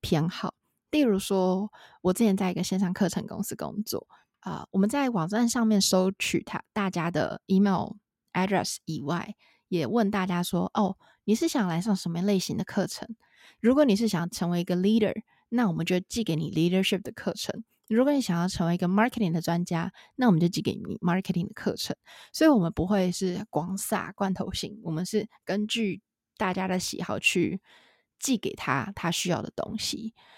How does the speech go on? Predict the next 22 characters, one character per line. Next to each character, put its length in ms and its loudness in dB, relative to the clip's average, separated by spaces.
那 160 2
其 240 -2
实 160 4
像 240 2
这 120 0
样 120 4
子 160 -2
的 280 -4
personalization 960 2
在 180 -6
email 340 2
里 80 -10
面 140 -2
是 140 0
非 200 2
常 220 2
常 260 0
见， 300 -2
并 100 0
且， 280 -10
并 180 6
且 340 -4